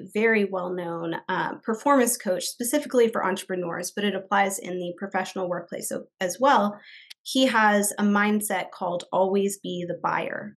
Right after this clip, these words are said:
This is a really, really useful tool for many people who are struggling with confidence because they are always kind of putting themselves in this position where they feel that they need permission from other people. They're looking for that validation and for that approval and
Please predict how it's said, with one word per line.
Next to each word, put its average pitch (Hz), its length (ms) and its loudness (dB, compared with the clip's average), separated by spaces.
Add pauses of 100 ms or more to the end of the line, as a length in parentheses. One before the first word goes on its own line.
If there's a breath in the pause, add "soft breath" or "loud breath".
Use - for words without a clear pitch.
This 226 240 2
is 240 320 6
a 214 80 -6 (160)
really, 277 320 0
really 208 340 -2
useful 196 420 -8
tool 196 440 -6
for 196 100 -8
many 185 320 -6
people 185 400 -4 (340 loud breath)
who 214 80 -4
are 214 60 0
struggling 185 400 -6
with 196 160 -8
confidence 226 540 -2
because 208 340 -6
they 254 240 4
are 294 220 2
always 262 380 0
kind 226 180 -6
of 202 100 -8
putting 240 280 -2
themselves 202 460 -4
in 202 80 -4
this 190 160 -8
position 190 600 -8 (360 soft breath)
where 202 380 2
they 220 180 2
feel 254 320 2
that 226 160 2
they 214 160 -2
need 202 340 -2 (260)
permission 190 720 -8 (120)
from 202 180 -4
other 185 320 -4
people. - 420 -12 (220)
They're 202 340 0
looking 247 480 2
for 247 120 -4
that 208 180 0
validation 190 760 -2
and 190 160 -6
for 202 80 -8
that 185 160 -4
approval 196 580 -2
and 196 140 -4